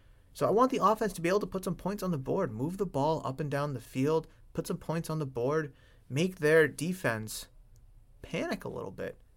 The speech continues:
make them have to take unnecessary chances that you can exploit, whether it's play action, deep balls, whether it's, like, you know, some screens, which they're very known to do, the Patriots.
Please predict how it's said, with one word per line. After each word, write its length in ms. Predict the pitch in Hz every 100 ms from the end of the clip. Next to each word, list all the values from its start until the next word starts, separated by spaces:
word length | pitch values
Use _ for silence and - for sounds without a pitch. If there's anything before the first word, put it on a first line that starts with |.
| -
make 280 | 143 202 -
them 260 | 185 190 -
have 180 | 185 165
to 80 | 160
take 260 | 170 151 -
unnecessary 520 | 151 160 - 151 143
chances 440 | - 147 160 131
that 180 | 123 -
you 80 | 135
can 120 | 139
exploit, 540 | 120 - - 190 135
whether 260 | 107 117 107
it's 120 | -
play 340 | - - 143 160
action, 500 | 156 156 - 123 113
deep 260 | 170 185
balls, 440 | 170 170 165 165 - - - - -
whether 380 | 127 131 123 117
it's, 180 | 113 -
like, 240 | 113 110 -
you 60 |
know, 100 | 107
some 180 | - -
screens, 840 | - - 143 175 180 175 170 - - - -
which 220 | - 131 -
they're 200 | 123 117
very 300 | 127 139 127
known 240 | 120 113
to 80 | 113
do, 160 | 123
the 80 | 113
Patriots. 520 | - 165 185 123 131